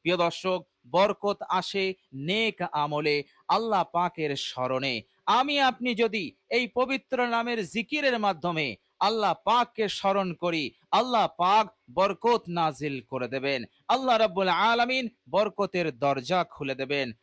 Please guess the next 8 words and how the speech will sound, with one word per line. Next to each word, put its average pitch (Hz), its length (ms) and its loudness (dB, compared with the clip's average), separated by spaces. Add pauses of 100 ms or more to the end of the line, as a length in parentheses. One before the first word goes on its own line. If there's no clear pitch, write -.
(140)
আর 240 380 4 (260)
বরকত 247 560 0
আসা 208 420 2
বন্ধ 214 400 -2
হয় 196 440 2 (260)
চারটে 196 520 0
জিনিসের 175 540 -4
কারণে। 143 540 -4